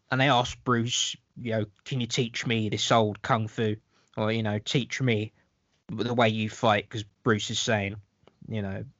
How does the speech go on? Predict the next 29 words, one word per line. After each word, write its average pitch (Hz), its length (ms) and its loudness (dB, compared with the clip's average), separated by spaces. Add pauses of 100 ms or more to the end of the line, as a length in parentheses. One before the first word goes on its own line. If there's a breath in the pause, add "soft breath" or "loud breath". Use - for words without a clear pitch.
(120)
that 110 120 -6
style's 104 440 4
not 123 100 0
important. 104 500 -2
But, 104 200 0
uh, 104 120 2
but 135 140 0
yeah, 110 120 4
they 101 140 -2 (100)
ba-, 110 180 2
say, 120 140 0
basically 120 320 0
said 107 260 0
to - 80 -10
Bruce, - 420 0 (260 soft breath)
you 117 100 -4
know, 95 100 2
"Carl, - 340 -8
teach 131 320 0
us, 104 160 -6
mate, 95 200 -2
teach 123 320 -2
us." - 220 -10 (640 loud breath)
So 139 520 6
next - 440 4
we 151 140 8
cut - 320 0
to 123 280 0
Bruce 156 680 2